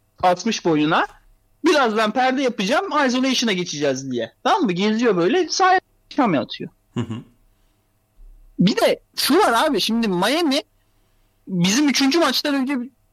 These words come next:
Speaker 1: dördüncü maçtan önce bitirdi seriyi. Miami dört gündür dinleniyor, tamam mı? Sen
Speaker 2: Evet.
Speaker 1: Boston'da bir maç gidiyorsun, dur-, durduk yere.
Speaker 2: Hı hı.
Speaker 1: Abi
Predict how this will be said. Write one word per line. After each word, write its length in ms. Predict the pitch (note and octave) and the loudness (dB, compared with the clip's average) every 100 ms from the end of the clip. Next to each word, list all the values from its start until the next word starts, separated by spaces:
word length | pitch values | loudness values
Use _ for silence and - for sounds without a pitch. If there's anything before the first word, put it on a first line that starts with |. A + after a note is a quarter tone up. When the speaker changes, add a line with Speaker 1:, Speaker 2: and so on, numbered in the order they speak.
| G3+ | -4
Speaker 1:
dördüncü 300 | F#3+ G#3+ D#4+ | 0 0 0
maçtan 340 | E4+ C4+ D4+ | 0 -2 -2
önce 160 | C4+ C4+ | 0 -2
bitirdi 320 | B3 A#3 E3 | -2 -4 -6
seriyi. 460 | - C#3+ B2 A#2 - - _ _ - | -4 -4 -2 -4 -6 -16 _ _ -2
Miami 280 | A3+ D#4+ E4 | 0 2 2
dört 180 | F#4 | 0
gündür 240 | C#4+ C4+ D4+ | 0 2 2
dinleniyor, 580 | A#3 A#3+ A#3+ A#3 E3 - _ _ | 0 0 2 2 0 -2 _ _
tamam 260 | G3+ F#4 | 2 2
mı? 240 | D#4 C#3 A#2 _ _ _ _ _ _ _ - | 2 0 -4 _ _ _ _ _ _ _ -2
Sen 160 | F4 | 0
Speaker 2:
Evet. 100 | F#4+ | 2
Speaker 1:
Boston'da 320 | D#4 - G4 | 2 0 -2
bir 80 | F#4 | 0
maç 240 | F#4+ D#4 C4 | 0 0 -4
gidiyorsun, 380 | G#3 F3 E3 | -6 -8 -4
dur-, 200 | E3 G#3+ A3 _ F3+ | -4 -4 -6 _ -2
durduk 360 | A#3+ D#4+ C#4 | 0 0 0
yere. 240 | E3+ A#2 - _ _ _ _ _ _ _ _ _ | 0 0 -4 _ _ _ _ _ _ _ _ _
Speaker 2:
Hı 60 | A#2+ | -8
hı. 200 | G#2+ B2+ - | -8 -10 -4
Speaker 1:
Abi 480 | F#3+ A#3+ C4+ - - | 0 0 -2 -6 -18